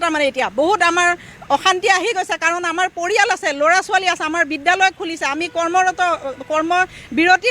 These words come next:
লৈ আছোঁ। কি কাৰণত লৈছোঁ? যিহেতুকে তেওঁলোকে কথাখিনি শুনা নাই, তেওঁলোকে আমাৰ কথা শুনি আজিৰ ভিতৰত তেওঁলোকে ডিচিশ্যন লওক, আমি উভতি আকৌ আমি আমাৰ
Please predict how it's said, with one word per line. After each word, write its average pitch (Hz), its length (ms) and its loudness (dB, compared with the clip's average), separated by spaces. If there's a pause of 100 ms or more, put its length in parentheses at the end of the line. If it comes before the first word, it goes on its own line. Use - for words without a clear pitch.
(100)
লৈ 370 200 6
আছোঁ। 214 180 -8 (120)
কি 349 80 -4 (100)
কাৰণত 381 340 2
লৈছোঁ? 277 240 -2 (320)
যিহেতুকে 349 420 4
তেওঁলোকে 381 360 2
কথাখিনি 403 420 -6
শুনা 415 180 2 (100)
নাই, 233 120 2 (240)
তেওঁলোকে 359 380 4
আমাৰ 370 220 0
কথা 359 160 -2 (100)
শুনি 359 160 -2 (180)
আজিৰ 359 280 -2
ভিতৰত 370 340 2
তেওঁলোকে 349 340 0
ডিচিশ্যন 330 440 -4
লওক, 381 160 4 (340)
আমি 349 180 2 (540)
উভতি 359 300 2 (180)
আকৌ 349 160 -2 (100)
আমি 349 180 -4
আমাৰ 330 160 -2